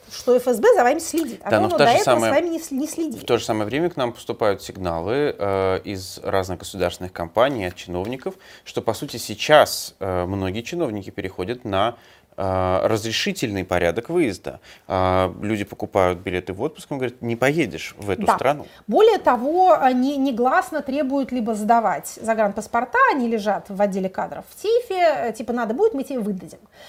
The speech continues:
Speaker 1: А так его отдавайте. Значит, это действительно существующая тенденция. А, это началось, между прочим, с двенадцатого года, когда был принят первый санкционный закон, акт Магнитского.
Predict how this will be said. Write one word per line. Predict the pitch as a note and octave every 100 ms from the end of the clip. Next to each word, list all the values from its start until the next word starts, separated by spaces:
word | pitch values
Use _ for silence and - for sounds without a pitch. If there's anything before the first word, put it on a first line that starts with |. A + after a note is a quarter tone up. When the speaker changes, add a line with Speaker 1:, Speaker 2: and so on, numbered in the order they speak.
| - A#3+
Speaker 1:
А | - G#3 G3+
так | A3+ G4+ B3
его | A3+
отдавайте. | C4 G3+ G#3 - -
Значит, | G#3 G#3+ A#3+ -
это | E4 B4 C5 A#4 A4+ C4
действительно | D4+ G4+ D#4 A#3 B3 A#3 C4
существующая | D#4 - - G#4 G4+ E4
тенденция. | C#4 A#3+ G3 G3 - - G4 _ _ - - _
А, | A#3 B3 B3+ B3+ B3+ - _
это | F4+ A4 E4+
началось, | D4 E4 D#4 C4+
между | A3 A#3
прочим, | A#3+
с | G3
двенадцатого | B3 G4 F#4+ - D4 C4+
года, | G#3 G#3+ C4 -
когда | C4 A#3+ A#3+ E4 E4+
был | A#3 E4+ F#4+ F#4+
принят | F#4 D4 C#4 A3 F#3+
первый | - E4 G#4 F#4+
санкционный | D#4+ - D4+ D4+ D4
закон, | B3+ B3+ A3+ G#3
акт | D4
Магнитского. | C#4+ A#3 A3+ A#3 - -